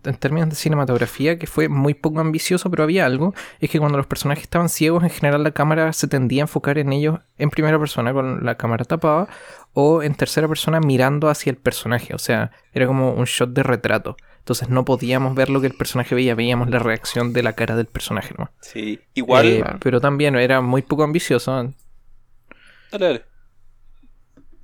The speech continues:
Speaker 1: Es que eso que era muy poco
Speaker 2: Igual
Speaker 1: ambicioso, en el fondo era eso y nada más.
Speaker 2: Igual, caché que, si no me equivoco, eh, Bird Box,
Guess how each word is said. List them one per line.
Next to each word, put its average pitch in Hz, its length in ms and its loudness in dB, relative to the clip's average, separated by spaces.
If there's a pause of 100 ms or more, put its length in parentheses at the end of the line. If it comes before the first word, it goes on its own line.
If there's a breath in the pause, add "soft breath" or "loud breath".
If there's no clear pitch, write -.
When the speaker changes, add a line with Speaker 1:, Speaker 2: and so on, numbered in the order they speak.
(240)
Speaker 1:
Es 151 180 0
que 165 120 -2
eso 240 280 -2
que 226 60 2
era 214 100 2
muy 208 140 2
poco 214 140 -2
Speaker 2:
Igual 208 160 6
Speaker 1:
ambicioso, 214 400 0
en 190 60 2
el 185 60 0
fondo 185 480 0
era 170 480 2
eso 156 280 -2
y 151 220 -4 (140)
nada 160 140 2
más. 160 160 0
Speaker 2:
Igual, 131 460 0 (200)
caché 170 340 -6
que, 160 340 -4 (600)
si - 220 -12
no 123 180 -4
me 170 120 -4
equivoco, 139 880 -2 (800)
eh, 104 800 -2 (1900 soft breath)
Bird 143 300 -2
Box, - 420 -8